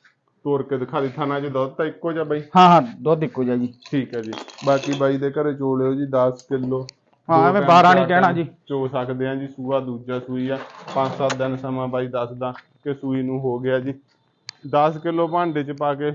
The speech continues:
Speaker 1: ਲੈ ਜਾਓ, ਦੋ ਟਾਈਮ, ਚਾਰ ਟਾਈਮ, ਛੇ ਟਾਈਮ ਚਵਾਈ ਕਰ ਲਓ। ਥੋੜੀ ਜਿਹੀ ਇੱਕ ਸਾਈਡ ਤੇ ਭਾਲ ਆ ਜੀ, ਤੁਹਾਨੂੰ ਚੈੱਕ ਵੀ ਕਰਾ ਦਿੰਦੇ ਆ ਜੀ, ਚੈੱਕ ਕਰ ਸਕਦੇ ਹੋ ਜੀ।
Speaker 2: ਥਣ ਥੁਣ ਸਹੀ
Speaker 1: ਬਾਕੀ
Speaker 2: ਆ।
Speaker 1: ਥਣਾ ਦੇ ਸਾਈਜ਼ ਸੋਹਣੇ ਆ, ਗੈਪ ਤੇ ਲੱਗੇ ਆ,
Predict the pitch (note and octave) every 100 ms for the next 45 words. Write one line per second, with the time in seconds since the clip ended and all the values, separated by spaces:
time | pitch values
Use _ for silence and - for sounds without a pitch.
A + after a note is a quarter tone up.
0 | D3 C#3 C3+ B2+ C#3 C3 C3 B2+ B2+ C3
1 | B2+ C3+ C3 C3 C3 C3 B2+ C3+ B2+ A#2
2 | B2+ A#2+ B2+ B2 B2 A#2+ A#2+ A#2+ A#2+ -
3 | E3 D#3 C#3 C3 C3 B2+ C3 B2+ A#2+ B2+
4 | B2+ D3 C3 A2+ A#2+ A#2+ B2+ A#2+ - B2+
5 | - C3+ B2+ C3 B2+ B2 B2 B2 C3 C3
6 | - _ F3+ C#3 C#3+ C3+ C3+ B2 - B2
7 | C3 C3+ C#3+ C#3 - _ _ - - _
8 | _ _ - - D#3 D3 C#3+ D#3+ C#3+ C#3
9 | C#3 C#3+ C#3 D3 C#3 C#3+ C#3+ D3+ C#3+ D3
10 | D#3 E3 D#3+ B2 C3+ C3 B2+ - C#3 C3+
11 | C3+ C#3+